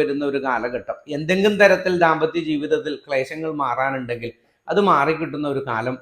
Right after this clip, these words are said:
എന്ന് വേണം മനസ്സിലാക്കാൻ. സന്താന ഭാഗ്യവും വിദ്യാർത്ഥികളെ സംബന്ധിച്ചും വളരെ അനുകൂലത്തിലാണ്. പഠനം നിർത്തിവെച്ചിട്ടുള്ള ആൾക്കാർ പോലും തുടങ്ങുന്ന ഒരു അത്ഭുത കാലഘട്ടമാണ് ഈ വരുന്നു, വരുന്ന ഈ രണ്ടായിരത്തി ഇരുപത്തഞ്ച്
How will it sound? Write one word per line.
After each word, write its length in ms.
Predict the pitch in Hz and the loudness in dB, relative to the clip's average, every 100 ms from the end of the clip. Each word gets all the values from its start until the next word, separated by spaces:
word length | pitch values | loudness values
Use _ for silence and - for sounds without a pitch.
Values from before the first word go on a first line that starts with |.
| 127 | -12
എന്ന് 160 | 120 143 | -10 -4
വേണം 220 | 139 117 117 | -4 -4 -6
മനസ്സിലാക്കാൻ. 540 | 104 - 110 98 104 - - | -10 -8 -8 -6 -10 -14 -14
സന്താന 440 | 113 110 120 117 113 | -6 0 0 0 -2
ഭാഗ്യവും 440 | 117 113 123 131 143 - | -4 -4 -4 -4 -6 -10
വിദ്യാർത്ഥികളെ 640 | 131 131 160 160 180 180 180 165 | -6 2 4 4 2 2 2 2
സംബന്ധിച്ചും 540 | 135 139 139 135 131 - _ _ - | -2 -6 -8 -8 -10 -12 _ _ 0
വളരെ 300 | 135 151 180 | 4 6 6
അനുകൂലത്തിലാണ്. 720 | 180 165 156 151 147 139 123 101 - _ _ 139 | 4 2 2 0 0 0 0 -2 -8 _ _ 2
പഠനം 360 | 135 147 175 175 - | 4 4 4 2 -2
നിർത്തിവെച്ചിട്ടുള്ള 760 | 160 - 196 208 208 202 170 175 | -6 0 6 6 6 2 4 4
ആൾക്കാർ 320 | 170 160 160 160 | 4 6 4 4
പോലും 240 | 151 147 147 | 4 2 2
തുടങ്ങുന്ന 340 | 139 123 139 139 135 | 0 -2 -2 -2 0
ഒരു 100 | 131 127 | 2 0
അത്ഭുത 300 | 123 131 147 131 | -2 -2 2 4
കാലഘട്ടമാണ് 680 | 113 127 131 127 120 113 117 - 135 | 2 2 -2 -4 -6 -8 -10 -12 -8
ഈ 60 | 143 | -4
വരുന്നു, 320 | 135 110 127 131 123 131 | -4 -4 -8 -8 -8 -8
വരുന്ന 300 | 120 113 123 120 - _ _ _ 127 | -8 -8 -8 -8 -8 _ _ _ -2
ഈ 100 | 127 | 0
രണ്ടായിരത്തി 540 | 117 107 127 135 127 123 | 2 2 2 2 -2 -4
ഇരുപത്തഞ്ച് 580 | 113 120 120 117 110 | -2 -2 0 -4 -4